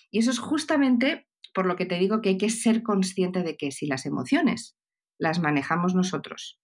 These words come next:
y los pensamientos los creamos nosotros, vamos, que somos los reyes del mambo, querido. <laughs> Así que para mí eso es lo más importante que tendrías que saber del cerebro. Y lo segundo más importante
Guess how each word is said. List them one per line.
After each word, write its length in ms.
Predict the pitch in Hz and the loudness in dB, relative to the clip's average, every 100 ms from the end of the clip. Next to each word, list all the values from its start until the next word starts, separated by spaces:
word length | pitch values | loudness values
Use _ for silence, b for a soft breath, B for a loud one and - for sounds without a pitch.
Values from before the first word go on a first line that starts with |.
| B B B B _ | B B B B _
y 120 | 233 | 4
los 160 | 247 240 | 6 6
pensamientos 800 | 247 233 226 233 226 226 - _ - | 4 6 6 6 6 2 -2 _ -8
los 200 | 151 - | -6 -4
creamos 420 | 139 143 185 240 | -4 -2 -2 -2
nosotros, 640 | 240 196 226 277 - - _ _ _ - | -2 -2 -2 -4 -6 -18 _ _ _ -12
vamos, 280 | - 196 185 | -8 -6 -8
que 80 | 160 | -10
somos 320 | 156 170 196 | -8 -2 0
los 160 | 233 220 | 2 2
reyes 220 | 185 226 | 0 2
del 200 | 269 220 | 4 4
mambo, 400 | 175 190 330 262 | 2 2 0 -2
querido. 320 | 160 143 143 - - | -6 -8 -8 -8 -2
<laughs> 880 | 359 359 494 - 554 466 - - - | 0 4 2 2 0 0 -2 -6 -2
Así 320 | - 240 220 226 | 2 4 4 4
que 140 | 226 | 4
para 300 | 226 220 208 | 4 4 4
mí 180 | 226 254 | 4 4
eso 240 | 294 330 | 2 2
es 360 | 302 403 440 - B B | 4 2 -2 -10 B B
lo 160 | 208 220 | 0 2
más 180 | 240 339 | 4 2
importante 480 | 294 254 262 277 254 | 0 0 0 0 0
que 80 | 226 | 0
tendrías 360 | 196 190 208 | 0 0 0
que 100 | 226 | 0
saber 260 | 226 190 185 | 0 0 0
del 160 | 185 185 | 0 0
cerebro. 300 | - 147 151 | -2 -2 -2
Y 80 | 170 | -2
lo 120 | 175 | -2
segundo 520 | 185 180 208 294 214 | -2 -2 2 2 4
más 200 | 185 226 | 2 2
importante 680 | 240 226 185 180 202 254 392 | 2 2 0 0 0 0 -4